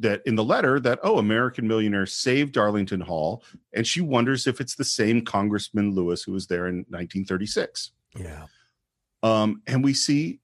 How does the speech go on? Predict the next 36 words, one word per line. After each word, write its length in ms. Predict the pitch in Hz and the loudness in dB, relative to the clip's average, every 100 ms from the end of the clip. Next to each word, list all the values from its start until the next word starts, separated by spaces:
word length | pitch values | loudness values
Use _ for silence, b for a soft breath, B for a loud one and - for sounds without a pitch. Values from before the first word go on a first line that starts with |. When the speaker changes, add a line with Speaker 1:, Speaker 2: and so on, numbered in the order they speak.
| - | -10
Speaker 1:
Hopkins 720 | - 113 - 143 139 151 - _ _ | 0 0 0 0 0 0 -6 _ _
in 240 | 120 147 165 | 2 2 4
this 240 | 156 - | 2 0
beautiful 1000 | - - 160 208 226 202 156 - 113 101 | -6 -10 -6 -2 2 4 2 0 2 2
mansion, 540 | 98 113 117 113 113 | 2 2 2 0 -2
this 160 | 104 90 | 0 -2
British 380 | - 123 117 107 | -2 0 0 -2
country 420 | - 127 113 123 | -4 -4 -2 -2
house, 420 | 104 110 113 - - B B B - | 2 2 2 -2 -10 B B B 0
opening 400 | 139 139 147 139 | 0 2 2 4
the 80 | 123 | 2
windows. 480 | 123 120 120 120 | 2 2 2 2
By 140 | - 143 | 0 0
the 80 | 147 | 2
way, 160 | 143 - | 2 0
I 80 | 127 | -2
love 380 | 123 160 185 | 0 0 2
when 120 | 160 143 | 2 2
he 100 | 139 | 2
plays 340 | - 123 117 | 2 0 0
the 120 | 107 - | -2 -2
older 340 | 117 131 135 | 0 2 2
version 360 | 107 107 107 110 | 2 2 2 2
of 100 | 95 | 0
himself, 340 | 87 82 95 90 | -2 -2 -2 0
the 100 | 131 | 0
Speaker 2:
Mm. 80 | 160 | 2
Speaker 1:
way 120 | 117 | 2
he 140 | 117 | 0
sort 240 | 127 135 110 | -2 2 2
of 120 | 92 | 0
juts 380 | - 123 151 - | 0 0 0 0
his 220 | 131 - | -2 -2
chin 340 | - - 143 120 | -4 -2 2 0
out. 340 | 82 - - _ _ | 0 -6 -14 _ _
Speaker 2:
Mm-hmm. 240 | 107 107 | -2 0